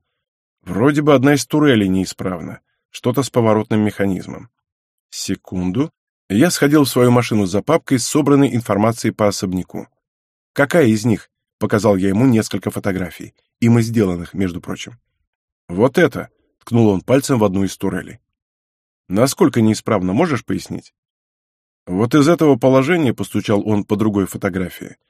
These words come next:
"она может двигаться лишь градусов на двадцать по горизонтали. Но сегодня у нее возились несколько человек, так что могли и исправить". "Понятно", покосился я на Святого.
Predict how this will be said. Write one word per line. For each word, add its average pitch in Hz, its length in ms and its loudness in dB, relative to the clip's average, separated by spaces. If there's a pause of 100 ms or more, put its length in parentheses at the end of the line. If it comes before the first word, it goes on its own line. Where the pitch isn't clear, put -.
(360)
"она 113 260 2
может 147 260 2
двигаться 139 380 0
лишь 135 160 2
градусов 127 480 0
на 131 120 2
двадцать 127 440 -2
по 95 100 -6
горизонтали. 95 680 -6 (640)
Но 107 140 2
сегодня 170 440 4
у 135 140 4
нее 143 260 6
возились 139 480 2
несколько 131 440 2
человек, 139 440 0
так - 160 -4
что - 140 -4
могли 104 320 2
и 104 180 -2
исправить". 104 600 -4 (840)
"Понятно", 101 680 0
покосился 123 540 -4
я 120 60 2
на 113 120 2
Святого. 110 500 -2